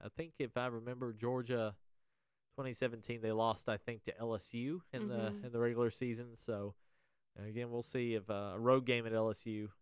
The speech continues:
Speaker 1: No, that's not right. They lost to Auburn. They
Speaker 2: Wait,
Speaker 1: lost at
Speaker 2: I'm
Speaker 1: Auburn.
Speaker 2: sorry, I wasn't paying attention.
Speaker 1: Two thousand seventeen, they lost at Auburn, and then they beat them in the S E C title game.
Speaker 2: Georgia?
Speaker 1: Yeah.
Speaker 2: Yeah, yeah.
Speaker 1: Uh, so, anyway,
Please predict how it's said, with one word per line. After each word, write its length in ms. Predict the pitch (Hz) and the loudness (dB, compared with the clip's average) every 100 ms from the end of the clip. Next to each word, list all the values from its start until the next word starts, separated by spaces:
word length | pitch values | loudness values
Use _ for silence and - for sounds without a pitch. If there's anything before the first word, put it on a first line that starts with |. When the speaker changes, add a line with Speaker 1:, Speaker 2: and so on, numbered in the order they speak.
| _ | _
Speaker 1:
No, 200 | 175 180 170 | 6 8 8
that's 180 | 175 - | 4 2
not 120 | 101 | 0
right. 280 | 95 87 - _ _ _ _ _ _ _ _ - | -2 -4 -8 _ _ _ _ _ _ _ _ -2
They 60 | |
lost 280 | 226 247 - | 2 4 6
to 40 | 180 | 6
Auburn. 320 | 170 143 87 - - _ - | 6 4 0 -14 -20 _ 2
They 80 | |
Speaker 2:
Wait, 80 | 143 | 6
Speaker 1:
lost 180 | 156 - | 6 4
at 60 | 120 | 4
Speaker 2:
I'm 80 | |
Speaker 1:
Auburn. 100 | 113 | 4
Speaker 2:
sorry, 220 | 190 180 175 | 4 2 0
I 60 | |
wasn't 260 | 180 185 - | -2 -6 -10
paying 180 | 180 175 | -12 0
attention. 120 | 180 | 4
Speaker 1:
Two 60 | |
thousand 240 | 175 160 175 | 4 4 0
seventeen, 500 | 175 139 117 123 110 | 0 0 0 -4 -2
they 80 | 107 | 2
lost 260 | 113 110 104 | 2 0 -2
at 60 | |
Auburn, 420 | 92 107 101 95 95 104 | -2 -2 -2 -6 -8 -12
and 100 | 110 | -8
then 100 | 110 | -6
they 100 | 104 | -4
beat 260 | 113 110 | -4 -4
them 120 | 110 101 | -6 -6
in 60 | 95 92 | -10 -10
the 100 | 90 | -10
S 140 | - | -10
E 40 | 101 | -12
C 220 | 95 92 92 _ - | -14 -16 -20 _ -8
title 280 | 98 92 92 | -6 -6 -10
game. 240 | 87 214 | -12 -10
Speaker 2:
Georgia? 440 | 202 196 196 226 226 - | -8 -8 -6 -10 -8 -8
Speaker 1:
Yeah. 80 | - - | -10 -10
Speaker 2:
Yeah, 120 | 180 160 175 _ _ - | -10 -10 -14 _ _ -20
yeah. 480 | 180 - - _ 117 | -20 -20 -20 _ 0
Speaker 1:
Uh, 280 | 120 120 113 | 2 2 0
so, 520 | - 139 127 127 135 | 2 4 6 6 2
anyway, 580 | 143 151 131 117 117 | -2 2 4 6 4